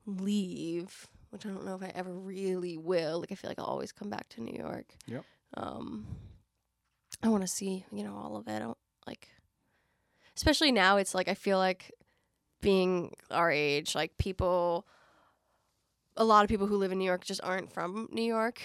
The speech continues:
Speaker 1: And,
Speaker 2: Yeah.
Speaker 1: like, I'm like, "That's cool," you know? It's like, I don't own New York,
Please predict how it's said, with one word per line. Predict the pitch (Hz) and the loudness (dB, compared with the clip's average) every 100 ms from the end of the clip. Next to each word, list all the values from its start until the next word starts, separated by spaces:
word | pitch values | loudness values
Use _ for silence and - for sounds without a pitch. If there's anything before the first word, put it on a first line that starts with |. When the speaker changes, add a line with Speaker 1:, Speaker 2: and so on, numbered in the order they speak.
| - - | -14 -2
Speaker 1:
And, | 196 190 | 0 2
Speaker 2:
Yeah. | |
Speaker 1:
like, | 180 180 180 - - - - | 2 2 -2 -10 -14 -20 -4
I'm | - 185 185 175 | 2 2 2 -2
like, | 160 - - - _ _ _ _ _ _ - | -4 -8 -16 -18 _ _ _ _ _ _ 2
"That's | 233 - | 2 2
cool," | - 294 160 69 - - | 6 8 8 2 -12 -6
you | 196 | -2
know? | 180 175 196 - | 0 0 -4 -8
It's | 185 - - | -12 -10 -6
like, | 151 - | -6 -6
I | - | -8
don't | 185 190 - | -6 -4 -6
own | 147 156 | -6 -6
New | 131 | -4
York, | 117 139 127 - | -2 -2 -2 -8